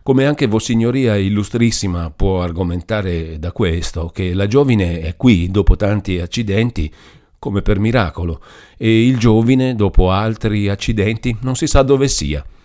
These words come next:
"Domando", riprese il cardinale,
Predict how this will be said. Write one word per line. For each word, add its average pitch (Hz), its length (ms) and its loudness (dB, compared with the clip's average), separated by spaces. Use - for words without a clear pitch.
"Domando", 107 840 2
riprese 78 640 2
il 73 160 -4
cardinale, 71 680 -6